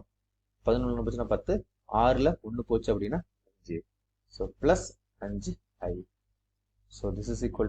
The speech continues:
to square root of ten square plus five square. So, this is hundred plus twenty-five is equal to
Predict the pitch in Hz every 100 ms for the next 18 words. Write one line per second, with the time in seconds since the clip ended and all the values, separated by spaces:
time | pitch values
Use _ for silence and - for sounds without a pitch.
0 | 147 147 - 107 110 104 160 180 _ _
1 | _ _ _ _ _ _ _ 117 120 -
2 | - 127 - 139 180 - _ _ _ 104
3 | 101 - - 143 - _ _ _ _ _
4 | _ _ _ _ _ _ _ _ - 98
5 | 98 - 175 - _ _ _ _ 95 107
6 | 113 120 120 113 135 170 - - _ _
7 | _ _ 110 98 - 101 - 92 85 82
8 | _ _ _ _ _ _ _ 98 104 -
9 | 101 95 180